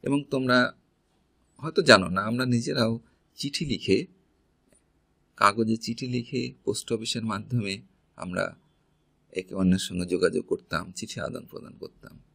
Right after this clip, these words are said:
কিন্তু এক দেশ থেকে আর এক দেশে এইসব চিঠি যেতে অনেক সময় লাগতো। এমনকি দেশের মধ্যেও এক জায়গা থেকে আর এক জায়গায় চিঠিতে,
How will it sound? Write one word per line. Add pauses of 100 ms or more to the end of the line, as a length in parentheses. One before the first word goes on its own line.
(320)
কিন্তু (840)
এক
দেশ
থেকে
আর
এক
দেশে
এইসব
চিঠি
যেতে
অনেক
সময়
লাগতো। (920)
এমনকি
দেশের
মধ্যেও
এক
জায়গা
থেকে
আর
এক
জায়গায়
চিঠিতে,